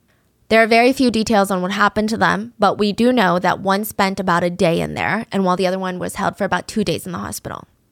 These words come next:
They too were victims. And then Sanda's body could no longer hold up. He passed away. In his last moments, he was tortured, abused, and forced to mutilate animals, and he just endured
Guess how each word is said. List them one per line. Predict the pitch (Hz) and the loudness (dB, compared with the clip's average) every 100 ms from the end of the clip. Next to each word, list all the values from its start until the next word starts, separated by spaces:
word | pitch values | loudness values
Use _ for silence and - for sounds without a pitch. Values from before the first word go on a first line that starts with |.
| _ _ _ _ _ _ | _ _ _ _ _ _
They | 208 220 | 0 0
too | 247 - 226 | 0 2 2
were | 180 175 | 2 -2
victims. | 156 - - - 254 - - _ _ _ _ _ _ _ _ _ _ _ _ _ _ | -4 -8 -14 -16 -18 -20 -20 _ _ _ _ _ _ _ _ _ _ _ _ _ _
And | 208 208 | -2 0
then | 208 220 226 - | 2 0 -4 -8
Sanda's | - 196 196 202 | -4 -2 0 -2
body | - 185 180 | 0 0 0
could | 170 - | -2 -6
no | 185 | -6
longer | 175 165 - | -6 -6 -8
hold | 196 202 - | -8 -8 -8
up. | - - _ _ _ _ _ _ _ _ _ _ _ _ _ _ _ _ _ _ _ _ | -10 -14 _ _ _ _ _ _ _ _ _ _ _ _ _ _ _ _ _ _ _ _
He | - | -6
passed | 214 196 - | -2 -4 -4
away. | 208 202 - _ _ _ _ _ _ _ _ _ _ | -8 -10 -14 _ _ _ _ _ _ _ _ _ _
In | 220 226 | -2 0
his | 254 | 2
last | 247 226 - | 4 2 2
moments, | 208 185 185 190 - | 0 2 0 -4 -10
he | - 214 | -12 -8
was | 202 190 196 - | -4 -2 -2 -6
tortured, | - 202 196 - 226 233 - | -4 0 0 0 -2 -2 -4
abused, | 202 190 175 170 190 - - | -6 -2 -2 -2 -6 -10 -6
and | 190 202 | -6 -2
forced | 190 196 - | -2 -2 -6
to | |
mutilate | 185 180 214 220 208 - | -6 -2 0 0 0 -2
animals, | 185 180 185 196 - | -4 -4 -6 -8 -8
and | - 190 | -6 -6
he | 196 196 | -8 -10
just | 220 - | -10 -8
endured | 254 240 214 208 | -8 -6 -2 -2